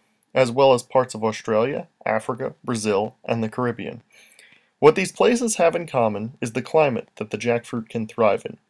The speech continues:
humid and tropical. Jackfruit cannot tolerate frost or drought. Jackfruit needs rich soil that drains well.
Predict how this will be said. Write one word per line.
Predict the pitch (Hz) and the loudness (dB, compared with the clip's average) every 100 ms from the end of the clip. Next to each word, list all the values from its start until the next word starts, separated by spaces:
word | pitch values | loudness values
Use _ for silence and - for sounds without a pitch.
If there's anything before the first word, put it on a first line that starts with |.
| _ _ _ | _ _ _
humid | - 151 156 165 156 | -4 -2 0 -4 -10
and | - 135 | -2 -2
tropical. | 127 113 - - - - _ _ _ | 0 -2 -2 -6 -10 -12 _ _ _
Jackfruit | - 151 165 190 - | 4 6 6 -2 -6
cannot | 147 135 139 | -2 2 2
tolerate | - 143 139 139 139 - | 2 0 0 0 -4 -6
frost | - 107 123 135 - | -4 0 0 -4 -6
or | 135 | -6
drought. | 127 113 - - - _ _ _ | -4 -2 -4 -4 -12 _ _ _
Jackfruit | 139 135 131 135 127 | 4 4 2 -8 -4
needs | 131 117 110 | -4 -4 -4
rich | 156 | -4
soil | - - 127 120 127 | -4 0 2 2 0
that | 107 | -6
drains | - 107 104 98 - | -8 -6 -6 -8 -8
well. | - | -6